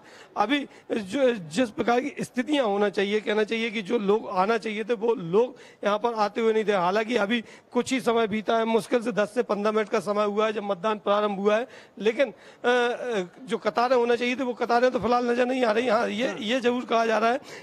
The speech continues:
कि इसके बाद भी यहाँ पर, अ, कतारें लगेंगी और स्थिति बनेगी। चूंकि यहाँ पर पांच बूथ बनाए गए, अ,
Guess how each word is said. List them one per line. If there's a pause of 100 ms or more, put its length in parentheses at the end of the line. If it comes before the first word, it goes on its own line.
(140)
कि
इसके
बाद
भी (300)
यहाँ
पर,
अ,
कतारें
लगेंगी
और
स्थिति
बनेगी।
चूंकि
यहाँ
पर
पांच
बूथ
बनाए
गए,
अ,